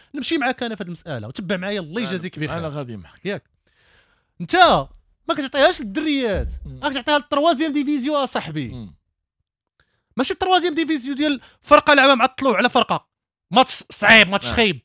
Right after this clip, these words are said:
Speaker 1: ديال،
Speaker 2: ماتش
Speaker 1: ديال
Speaker 2: صعيب.
Speaker 1: انه تحديد مسار.
Speaker 2: مم.
Speaker 1: او لا فرقه مع فرقه لاعبين على الطيوح ديال تحديد
Speaker 2: مم.
Speaker 1: مسار، لا. كتعطيها ماتش ديال عادي ديال وسط الترتيب في التروازيام ديفيزيون.
Speaker 2: حس في الحسابات.
Speaker 1: هو
Speaker 2: صافي، من
Speaker 1: قلت لك
Speaker 2: الآخر.
Speaker 1: انا قلت اللي بغيتي.
Speaker 2: آه.
Speaker 1: انا عطاك انايا غير شنو
Speaker 2: حس
Speaker 1: كاين
Speaker 2: في
Speaker 1: وقلت اللي
Speaker 2: الحسابات.
Speaker 1: بغيتي.
Speaker 2: صافي،
Speaker 1: فهمتي؟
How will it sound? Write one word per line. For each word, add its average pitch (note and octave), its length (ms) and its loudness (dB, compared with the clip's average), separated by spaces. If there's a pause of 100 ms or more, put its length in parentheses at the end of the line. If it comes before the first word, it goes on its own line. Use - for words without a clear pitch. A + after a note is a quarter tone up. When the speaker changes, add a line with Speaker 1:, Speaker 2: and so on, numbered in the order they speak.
(100)
Speaker 1:
ديال، G#3+ 300 -2
Speaker 2:
ماتش F3 60 -16
Speaker 1:
ديال A3 180 -2
Speaker 2:
صعيب. G#3 100 -4
Speaker 1:
انه A3 460 0 (220)
تحديد G3 260 -6
مسار. G3 440 2
Speaker 2:
مم. F#2+ 140 -18 (340)
Speaker 1:
او A#3 120 4
لا A#3 120 -4
فرقه B3 460 2 (260)
مع G3 140 2
فرقه A#3+ 260 2
لاعبين G#3+ 260 0
على G#3 100 -2
الطيوح A3+ 280 -4
ديال F#3+ 160 -8
تحديد G#3 280 -6
Speaker 2:
مم. G#3 60 -2
Speaker 1:
مسار، F#3 220 -4
لا. A#3+ 340 -8 (400)
كتعطيها G3 400 -14
ماتش G3+ 220 -8
ديال G3+ 320 -8 (140)
عادي G#3+ 480 -8
ديال G3 160 -10
وسط G3 160 -14
الترتيب G#3+ 480 -10 (300)
في - 60 -20
التروازيام A#3 560 -8
ديفيزيون. G#3 320 -6
Speaker 2:
حس E3+ 200 -2
في - 160 0
الحسابات. C#3 680 -6 (120)
Speaker 1:
هو A#2+ 520 -10
Speaker 2:
صافي، - 260 -14
من G#3+ 100 -12
Speaker 1:
قلت G3 120 -8
لك D3 100 -8
Speaker 2:
الآخر. E3+ 140 -6
Speaker 1:
انا E3 160 -6
قلت E3+ 220 -8
اللي F3 120 -6
بغيتي. C#3 400 -12
Speaker 2:
آه. B3+ 120 -10
Speaker 1:
انا D#3+ 100 -8
عطاك F3 280 -6
انايا F3 300 0
غير G#3+ 120 0
شنو F#3 240 -6
Speaker 2:
حس F3 40 -2
Speaker 1:
كاين D#4 300 -4
Speaker 2:
في F#3 100 -8
Speaker 1:
وقلت - 180 -8
اللي A3 160 -8
Speaker 2:
الحسابات. F#3+ 300 -6
Speaker 1:
بغيتي. A#2 140 -8
Speaker 2:
صافي، G#2 280 -18
Speaker 1:
فهمتي؟ G#3+ 360 -8